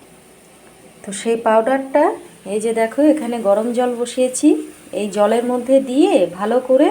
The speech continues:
একটা ডো বানিয়ে নিতে হবে। তারপর বিভিন্ন আকার দিয়ে ভেজে নিয়ে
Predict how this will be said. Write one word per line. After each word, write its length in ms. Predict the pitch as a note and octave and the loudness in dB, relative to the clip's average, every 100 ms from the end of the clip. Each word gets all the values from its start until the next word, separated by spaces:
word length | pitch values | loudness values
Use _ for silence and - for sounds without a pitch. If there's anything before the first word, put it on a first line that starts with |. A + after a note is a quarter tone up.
| C5 - - - - - | 0 -10 -20 -20 -20 -10
একটা 240 | G3+ - A#3 G3 | -8 -2 -2 2
ডো 120 | B3 C4+ | 4 6
বানিয়ে 300 | B3+ A#3+ A#3+ A3+ | 4 2 -2 -4
নিতে 180 | G#3+ G#3 G3+ | -4 -6 -6
হবে। 220 | F#3 A3 D#4 - - - - B3+ | -4 -2 -4 -8 -20 -20 -6 0
তারপর 280 | C4+ C4+ D4 C4 | 0 2 2 2
বিভিন্ন 280 | B3 C4+ C4+ B3 | -2 -2 0 -2
আকার 220 | A3+ C4 B3 | 0 -4 -2
দিয়ে 160 | C4 C#4+ G4+ A3 | -2 -2 -2 -4
ভেজে 300 | G#3 G3+ B3+ C4 | -6 0 0 2
নিয়ে 160 | C#4 | 0